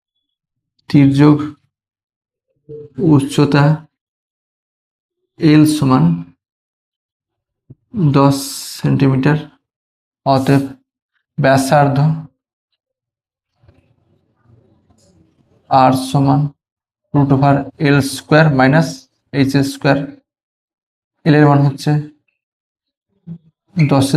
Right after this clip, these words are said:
স্কয়ার মাইনাস ছয় স্কয়ার সেন্টিমিটার সমান একশো মাইনাস ছত্রিশ সেন্টিমিটার।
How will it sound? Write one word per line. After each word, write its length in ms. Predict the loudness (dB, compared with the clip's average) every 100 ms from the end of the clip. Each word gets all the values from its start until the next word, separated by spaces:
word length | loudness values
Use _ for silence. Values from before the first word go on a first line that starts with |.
| -4
স্কয়ার 240 | 0 2 4
মাইনাস 260 | 4 2 -2 -12 _ _ _ -6
ছয় 220 | -2 0 -2
স্কয়ার 220 | -2 -2 -2 -8 _ _ _ _ _ -20
সেন্টিমিটার 680 | -2 0 2 0 0 -2 -4 -14 _ _ _ -20 -12
সমান 280 | -6 -4 -2 -6 -10 -20 -20 -20 _ _ _ _ _ _ -20 -18 -14 -14 -2 -2
একশো 260 | -2 -2 0 2
মাইনাস 300 | 2 2 0 -6 -18 _ _ _ _ _ _ -20 -2
ছত্রিশ 520 | -2 -2 0 0 0 -4 -18 _ _ _ _ -20 -4
সেন্টিমিটার। 600 | -2 2 2 2 0